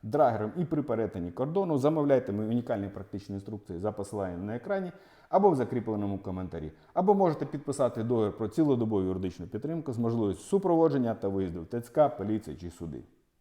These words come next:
Висновок. То хто ж зможе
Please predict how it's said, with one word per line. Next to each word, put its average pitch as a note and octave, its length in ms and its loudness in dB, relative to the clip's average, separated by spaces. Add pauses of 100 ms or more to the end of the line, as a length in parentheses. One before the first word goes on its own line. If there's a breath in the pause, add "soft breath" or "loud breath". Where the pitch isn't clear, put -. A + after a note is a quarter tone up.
(440)
Висновок. G#2+ 540 0 (320)
То D3 120 0
хто C4+ 280 0
ж G#3 120 -8 (160)
зможе F3 480 0